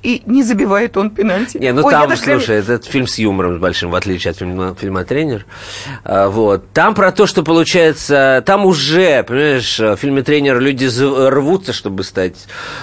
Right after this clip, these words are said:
Speaker 2: звездами. А тут уже у человека все в прошлом. Он уже суперзвезда, и он и не забил пенальти.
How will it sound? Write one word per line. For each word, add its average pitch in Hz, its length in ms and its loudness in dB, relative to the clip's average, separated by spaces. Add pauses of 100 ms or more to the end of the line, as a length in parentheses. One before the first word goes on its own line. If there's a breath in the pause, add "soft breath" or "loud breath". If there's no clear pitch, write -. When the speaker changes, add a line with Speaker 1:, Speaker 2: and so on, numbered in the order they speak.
Speaker 2:
звездами. 92 760 -2 (200 loud breath)
А 117 120 0
тут - 360 -2
уже 151 540 2
у 139 100 -2
человека 156 280 0
все 147 140 0
в - 40 -18
прошлом. 113 540 0
Он 139 140 2
уже 120 240 2
суперзвезда, 123 680 -2
и 127 160 0
он 139 180 4
и 127 220 -4
не 131 140 -4
забил 143 360 2
пенальти. 107 840 0